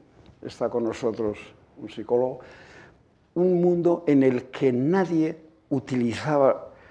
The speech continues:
ese lenguaje hoy en día tan común que viene del psicoanálisis, que viene de la psicología,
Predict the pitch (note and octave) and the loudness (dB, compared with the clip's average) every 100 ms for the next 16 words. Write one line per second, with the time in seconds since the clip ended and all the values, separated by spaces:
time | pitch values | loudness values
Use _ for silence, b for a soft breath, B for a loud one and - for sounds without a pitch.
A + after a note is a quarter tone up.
0 | b b E3 E3+ D3+ C3+ C#3+ C#3+ C#3+ - | b b 0 4 4 4 4 4 4 8
1 | D3+ C#3+ C3 A#2 C#3+ A2+ - D3+ D3 - | 8 10 6 4 4 4 2 -4 -4 -4
2 | A#2+ A2+ B2+ C3 - B - A#2+ B2 D3 | -4 -2 -4 -4 -10 B -8 -2 2 4
3 | C3+ G2+ - A#2 A2+ G2+ - A2 - G#2 | 4 0 -6 -4 -4 -4 -8 -12 -6 6
4 | C#3+ D3+ C#3 D#3+ D#3 A#2+ G#2 A#2+ A#2 G#2 | 6 6 4 0 -2 -4 0 2 2 0
5 | G2 G2 - A#2+ F#2+ E2 - D3 D3 D3+ | -2 -6 -8 -6 -4 -4 -4 2 4 4